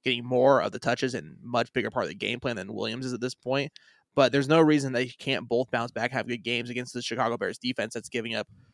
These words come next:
uh, what was it? There it is, twenty-four points a game to running backs. It's the fourth worst mark in the league.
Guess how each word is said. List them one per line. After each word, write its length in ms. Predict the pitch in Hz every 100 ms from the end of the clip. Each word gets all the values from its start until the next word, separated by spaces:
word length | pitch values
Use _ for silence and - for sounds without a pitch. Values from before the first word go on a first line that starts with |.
| _ _ _ _ _ -
uh, 840 | 101 101 92 90 87 78 73 71
what 360 | 78 104 90 58
was 380 | 90 82 98 87
it? 160 | - -
There 280 | 135 143 117
it 60 | 107
is, 220 | 107 -
twenty-four 960 | - - 160 156 139 - - 151 156 143
points 420 | - 135 135 -
a 60 | 117
game 440 | 123 107 123 120
to 100 | 104
running 260 | 107 107 90
backs. 240 | 82 -
It's 140 | 120
the 120 | - 120
fourth 460 | - 127 131 -
worst 260 | 127 120 -
mark 200 | 110 123
in 60 |
the 60 | 104
league. 280 | 104 -